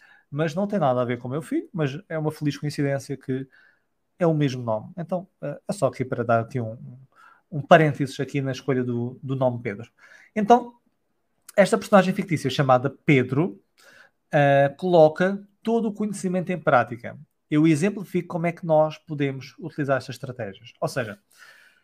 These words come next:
embora ao longo do livro eu explico, eu mostro a evidência científica que está por trás, ok? Eh, mostro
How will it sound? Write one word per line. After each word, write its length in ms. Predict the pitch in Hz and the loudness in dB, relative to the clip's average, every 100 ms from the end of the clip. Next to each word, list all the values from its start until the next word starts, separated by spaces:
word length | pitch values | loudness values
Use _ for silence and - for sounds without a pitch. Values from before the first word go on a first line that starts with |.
| _ _ _ _ _ - | _ _ _ _ _ -2
embora 440 | 175 165 180 214 | 2 6 8 8
ao 100 | 202 | 6
longo 220 | 175 233 226 | 6 4 2
do 160 | 214 | 0
livro 360 | 139 110 - _ _ _ _ _ | -2 -4 -10 _ _ _ _ _
eu 140 | - 151 | -6 -6
explico, 800 | - - 202 226 - 120 110 - _ _ _ _ _ | -6 -6 -4 -4 -6 -10 -12 -14 _ _ _ _ _
eu 200 | 127 120 | -10 -6
mostro 340 | 123 170 - | -2 -2 0
a 20 | 170 | -4
evidência 400 | 151 175 190 196 | -2 -4 -4 -6
científica 440 | - - 202 202 | -6 -6 -6 -8
que 80 | 202 | -6
está 120 | 180 | -6
por 120 | 170 | -6
trás, 300 | - 120 104 120 | -4 -4 -4 -8
ok? 280 | 135 165 202 _ _ _ _ _ _ 147 | -4 -6 -6 _ _ _ _ _ _ -4
Eh, 420 | 139 139 143 - 156 | 0 0 -2 -8 -10
mostro 680 | 139 156 196 - 214 254 | -2 0 0 -4 -12 -14